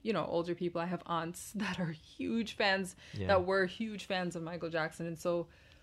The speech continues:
Speaker 1: when it happens and when you lose a person that, that touched your life the way that these artists do, we make such a big deal. But it's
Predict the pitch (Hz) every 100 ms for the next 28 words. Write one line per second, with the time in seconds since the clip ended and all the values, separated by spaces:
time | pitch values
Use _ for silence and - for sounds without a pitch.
0 | - - - 208 214 214 226 220 220 220
1 | 208 196 185 180 185 202 202 190 190 185
2 | 185 180 170 - - 175 165 - - -
3 | - 196 - - 175 165 170 - 175 170
4 | 165 170 170 170 165 170 180 - 202 214
5 | 220 - - - - _ - - _ -
6 | 202 190 185 180 180 180 170 165 156 170
7 | 160 175 175 175 -